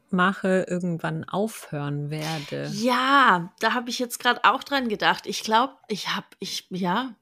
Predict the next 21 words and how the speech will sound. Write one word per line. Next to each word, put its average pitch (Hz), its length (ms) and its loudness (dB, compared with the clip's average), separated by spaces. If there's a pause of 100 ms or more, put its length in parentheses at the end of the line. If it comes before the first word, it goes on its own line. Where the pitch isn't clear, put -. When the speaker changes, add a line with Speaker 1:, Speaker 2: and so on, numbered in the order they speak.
(960)
Speaker 2:
ich, - 380 -6
ich, - 420 -6
ähm, 214 520 -6 (1500)
bin 202 160 -2
da 277 220 0
auch 330 240 4
immer 190 300 2
so, 170 200 -4
dass 185 280 -6
ich, - 200 -14
dass 185 240 -8
ich 196 160 -8
mir 190 80 -6
irgendwie 185 320 -2
vorstelle, 190 420 -2
das 175 140 -6
bleibt - 260 -2
jetzt - 160 -8
halt 170 140 -2
einfach 175 340 -4
so. 180 340 -6